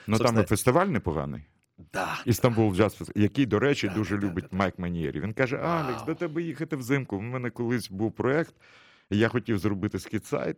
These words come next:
Speaker 1: ще був, е, живий Володя Шабалтас.
Speaker 2: Мгм.
Speaker 1: І я кажу: «Чувак, є ідея, Майк, приїзди». Він каже: «Чувак, мені вже сімдесят вісім, ти розумієш?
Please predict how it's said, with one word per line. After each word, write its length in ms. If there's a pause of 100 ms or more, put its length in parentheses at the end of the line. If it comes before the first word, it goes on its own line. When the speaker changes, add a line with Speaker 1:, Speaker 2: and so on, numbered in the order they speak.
(140)
Speaker 1:
ще 220
був, 540 (140)
е, 260
живий 340
Володя 360
Шабалтас. 560
Speaker 2:
Мгм. 240 (500)
Speaker 1:
І 80 (440)
я 120
кажу: 500
«Чувак, 400
є 120
ідея, 360
Майк, 400
приїзди». 720 (640)
Він 120
каже: 220
«Чувак, 380
мені 240
вже 240
сімдесят 800
вісім, 480
ти 120
розумієш? 600